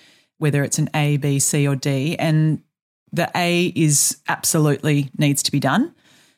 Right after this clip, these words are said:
The B is for before too long. C can wait.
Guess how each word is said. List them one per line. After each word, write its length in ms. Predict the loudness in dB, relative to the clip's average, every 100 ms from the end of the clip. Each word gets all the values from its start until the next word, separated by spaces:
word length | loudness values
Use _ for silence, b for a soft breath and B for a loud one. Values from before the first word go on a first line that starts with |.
| _
The 80 | -2
B 500 | 0 2 2 2 0
is 180 | -2 -4
for 200 | -2 -2
before 440 | 0 -2 0 0 0
too 240 | 0 0
long. 380 | 2 2 2 0 -6 b b b _
C 680 | -2 2 2 2 0 -4 -8 -6
can 260 | 0 2
wait. 460 | 2 0 0 -2 -4